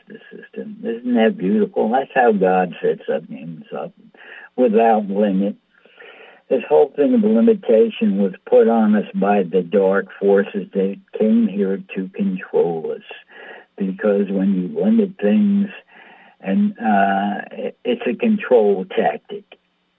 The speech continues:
And that's why we've been subjected to, and of course, brainwashed into accepting limitations on things.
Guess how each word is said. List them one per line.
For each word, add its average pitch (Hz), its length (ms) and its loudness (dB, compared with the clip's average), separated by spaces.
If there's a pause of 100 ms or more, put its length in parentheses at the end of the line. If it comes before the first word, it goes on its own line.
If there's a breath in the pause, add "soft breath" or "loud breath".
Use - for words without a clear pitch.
(400)
And 104 360 2
that's 110 280 -2
why 98 300 -2
we've 90 400 -4
been 92 300 -2 (100)
subjected 90 840 -6
to, 90 280 -8 (440 loud breath)
and 160 120 0
of 143 120 0
course, 131 320 4
brainwashed 104 840 0
into 107 400 0
accepting 98 880 -2
limitations 92 960 -2
on 87 260 -8
things. 85 440 -8